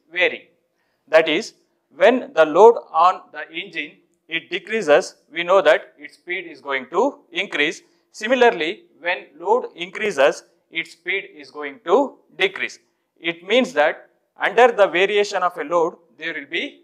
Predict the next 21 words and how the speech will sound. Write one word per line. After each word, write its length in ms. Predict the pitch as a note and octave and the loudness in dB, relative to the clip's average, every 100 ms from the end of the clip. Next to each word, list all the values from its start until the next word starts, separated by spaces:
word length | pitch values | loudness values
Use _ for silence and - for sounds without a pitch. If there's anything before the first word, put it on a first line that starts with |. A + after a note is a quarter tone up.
| _ | _
a 120 | D#3 | -12
variation 540 | D3+ D#3+ D#3 C#3+ C#3+ C#3+ | -8 -8 -8 -12 -10 -4
of 180 | A3 - - | -4 -6 -18
speed. 520 | - - F3 - - _ _ _ - | -20 -4 -4 -4 -12 _ _ _ -4
Suppose 460 | E3+ E3 G#3+ C4 - _ | -2 6 6 6 0 _
even 320 | E3 G3+ G#3+ | -8 -4 0
though 120 | A#3+ | 0
the 140 | G3 E3+ | 0 -6
load 240 | F3 F#3 | -8 -8
is 160 | F#3+ - | -12 -10
varying, 440 | E3+ F#3 D3+ - _ _ | -4 -4 -6 -14 _ _
if 120 | D3+ | -12
you 120 | E3+ | 2
want 200 | D#3+ F3+ A3 | 4 4 -2
to 40 | |
maintain 460 | F#3 F#3+ G3+ G#3+ - | -6 -4 -4 -4 -8
the 140 | D3 | -20
speed 340 | - G3 G#3+ - | -18 -14 -14 -12
of 160 | D#3 D#3 | -12 -12
an 140 | D3+ | -14
engine 400 | D3+ F3 D3+ D#3+ | -14 -12 -10 -10